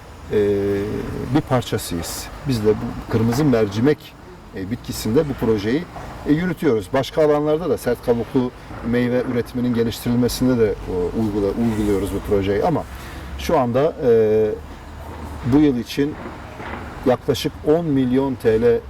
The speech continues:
bütçeli bir projeyi hazırladık. E, bir bölümü Büyükşehir Belediye'mizin, e,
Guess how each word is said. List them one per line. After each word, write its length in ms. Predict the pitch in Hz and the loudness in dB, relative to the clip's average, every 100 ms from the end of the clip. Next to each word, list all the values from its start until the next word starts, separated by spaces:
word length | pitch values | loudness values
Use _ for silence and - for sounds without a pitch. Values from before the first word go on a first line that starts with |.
| - 107 | -12 -8
bütçeli 480 | - - 107 104 156 - - - - - - - | -8 -2 0 2 -2 -4 -16 -16 -16 -14 -10 -2
bir 80 | 247 | -2
projeyi 480 | 131 120 117 104 | 0 0 2 0
hazırladık. 540 | 90 113 127 123 120 131 - - - - - - - - - 110 | 0 0 2 2 2 -2 -8 -18 -18 -18 -18 -18 -16 -16 -6 0
E, 200 | 101 117 | 2 4
bir 140 | 143 | 6
bölümü 440 | 135 131 131 131 131 110 | 6 4 2 0 -4 0
Büyükşehir 480 | 127 127 113 110 101 | 0 0 0 2 2
Belediye'mizin, 680 | 101 98 104 101 101 104 | 2 0 0 -2 -2 -4
e, 560 | 98 - - - - | -6 -8 -12 -12 -8